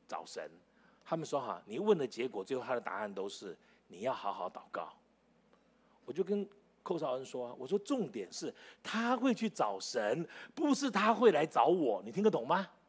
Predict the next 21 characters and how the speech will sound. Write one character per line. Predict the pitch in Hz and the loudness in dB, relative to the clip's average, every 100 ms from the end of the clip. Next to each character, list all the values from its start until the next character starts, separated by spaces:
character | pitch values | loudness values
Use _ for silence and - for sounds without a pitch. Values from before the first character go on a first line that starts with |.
| _ _ _ _ _ - - | _ _ _ _ _ -20 2
他 | 262 | 10
来 | 277 277 | 12 12
找 | 277 | 12
我， | 240 240 | 12 12
搞 | 202 160 | 12 10
了 | 170 | 10
半 | 226 262 | 12 12
天， | 214 233 | 12 8
我 | |
还 | 165 147 | 8 6
是 | 196 | 8
要 | |
跟 | 226 214 | 8 8
他 | 214 | 4
讲 | 131 113 | 4 4
啊， | 127 151 - _ _ _ _ | 4 2 -2 _ _ _ _
需 | - | 2
要 | 175 | 2
找 | 165 107 | 4 2
那 | 147 | 2
个， | 143 107 | 2 0